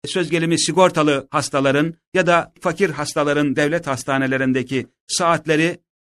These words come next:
belki bazen günleri kuyruklarda geçer. Emekli maaşı kuyruğu gibi hemen her devlet kurumunda işi düşen kişilerin vakitlerinin israfı günlük toplam kim bilir kaç milyar saati bulmaktadır.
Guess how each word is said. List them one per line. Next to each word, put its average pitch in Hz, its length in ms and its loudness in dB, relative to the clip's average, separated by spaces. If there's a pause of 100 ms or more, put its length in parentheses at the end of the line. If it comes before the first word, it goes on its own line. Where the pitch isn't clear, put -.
belki 156 480 0
bazen 160 480 0
günleri 165 580 2
kuyruklarda 156 640 0
geçer. 120 480 0 (340)
Emekli 208 340 2
maaşı 196 400 4
kuyruğu 185 340 4
gibi 175 420 4 (180)
hemen 196 400 2 (240)
her 202 280 2
devlet 185 360 2
kurumunda 170 560 2
işi 170 440 0
düşen 151 500 0
kişilerin 170 600 0 (200)
vakitlerinin 175 600 0
israfı 147 680 0 (300)
günlük 202 440 2
toplam 185 420 0
kim 208 260 -2
bilir 190 320 2 (240)
kaç 226 340 -2
milyar 175 400 2
saati 151 640 0 (260)
bulmaktadır. 131 840 -4